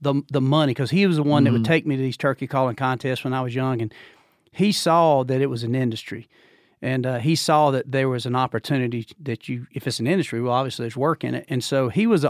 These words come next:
Speaker 1: really the only one. My uncles and my grandmama, you would have thought that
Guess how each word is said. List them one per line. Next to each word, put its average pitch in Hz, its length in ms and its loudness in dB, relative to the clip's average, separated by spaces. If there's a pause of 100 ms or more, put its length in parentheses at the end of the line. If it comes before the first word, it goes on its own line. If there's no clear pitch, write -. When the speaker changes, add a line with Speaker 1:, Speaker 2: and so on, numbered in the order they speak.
Speaker 1:
really 226 260 2
the 165 80 2
only 190 180 4
one. 190 340 0
My 143 100 2
uncles 196 540 4
and 131 80 2
my 123 140 -2
grandmama, 190 560 2 (580)
you 208 200 4
would 214 100 4
have 156 120 0
thought 170 360 4
that 127 180 0